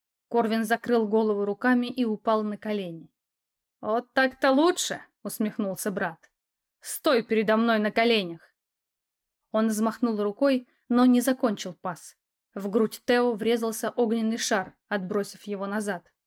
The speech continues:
Он упал и проехался спиной вперед, вспахав землю. Корвин оглянулся. От строя повстанцев отделилась Эйвери и шла по направлению к нему.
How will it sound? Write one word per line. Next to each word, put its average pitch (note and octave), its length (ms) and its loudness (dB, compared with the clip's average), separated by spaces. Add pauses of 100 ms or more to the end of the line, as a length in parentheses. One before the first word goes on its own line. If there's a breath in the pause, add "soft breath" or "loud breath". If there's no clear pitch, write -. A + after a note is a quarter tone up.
(340)
Он A#3 240 2
упал A#3 340 2
и G3 60 0
проехался A3+ 600 0
спиной A3+ 380 -2
вперед, A3 460 0
вспахав F#3+ 480 -6
землю. F#3 440 -8 (640)
Корвин A#3 360 2
оглянулся. A#3 720 2 (480)
От F#3 180 -4
строя G#3+ 320 0
повстанцев A3+ 720 -4
отделилась A3+ 680 -2
Эйвери F3+ 540 -2 (100)
и G#3+ 120 -2
шла A3 260 0
по A3 140 -4
направлению G#3 640 -4
к - 100 -12
нему. F#3 320 -6